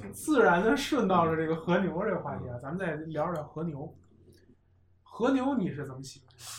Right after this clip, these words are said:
Speaker 2: 和牛我是怎么喜欢的？是最开始是因为那个川西的连珠炮吐槽。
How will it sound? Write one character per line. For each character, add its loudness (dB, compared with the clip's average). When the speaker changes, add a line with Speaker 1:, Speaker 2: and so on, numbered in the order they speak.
Speaker 2:
和 -2
牛 -4
我 2
是 0
怎 -2
么 -6
喜 -10
欢 -8
的？ -12
是 -2
最 6
开 2
始 -6
是 -2
因 -4
为 -4
那 -4
个 -8
川 -2
西 -2
的 0
连 0
珠 -2
炮 4
吐 -10
槽。 -10